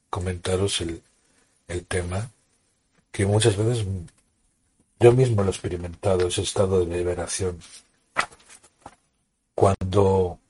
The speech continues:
una persona llega a un estado de liberación, a un estado en el cual lo consigues meditando, llega un momento que vas a pasar por algo que siempre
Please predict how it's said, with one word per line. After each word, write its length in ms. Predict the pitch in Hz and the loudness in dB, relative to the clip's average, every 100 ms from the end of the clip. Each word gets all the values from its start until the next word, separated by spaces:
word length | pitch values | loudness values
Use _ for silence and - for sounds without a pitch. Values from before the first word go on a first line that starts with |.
| _ - | _ -2
una 240 | 107 120 | 2 2
persona 520 | - 92 - 107 107 | 0 2 4 4 2
llega 640 | 90 92 90 98 95 82 78 _ _ _ _ _ _ _ _ _ _ - _ _ _ - _ _ _ _ - | 0 -2 0 0 -2 -4 -12 _ _ _ _ _ _ _ _ _ _ -20 _ _ _ -20 _ _ _ _ -4
a 60 | |
un 100 | 98 | 0
estado 400 | 104 - 107 95 | 2 4 4 4
de 120 | 87 87 | 0 -2
liberación, 680 | 87 85 - - - 110 87 | -4 -4 -4 0 2 2 0
a 40 | |
un 180 | 87 90 | -8 -6
estado 400 | - - 92 90 | -6 -4 -4 -4
en 120 | 87 | -6
el 80 | 82 | -6
cual 520 | - 90 90 82 80 - _ _ _ _ _ _ | -4 -2 -2 -4 -12 -20 _ _ _ _ _ _
lo 140 | 85 | -12
consigues 640 | - 87 - 101 92 90 - | -8 -4 0 0 -2 -4 -6
meditando, 640 | 85 85 - 95 87 98 - _ _ _ _ _ _ _ _ _ _ _ _ _ _ - - | -10 -6 -4 -2 -4 -10 -14 _ _ _ _ _ _ _ _ _ _ _ _ _ _ -20 -4
llega 240 | 104 117 127 | 4 6 6
un 60 | |
momento 600 | 117 98 104 110 - 120 | 6 2 0 0 -2 -2
que 160 | - 98 | -2 2
vas 220 | 95 95 | 2 4
a 80 | 110 | 4
pasar 380 | - - 101 - | 2 4 4 4
por 200 | - 95 | 0 2
algo 380 | 101 101 117 117 | 4 4 2 0
que 140 | - | 0
siempre 680 | - 98 95 90 - 92 | 0 0 -2 -4 -2 -2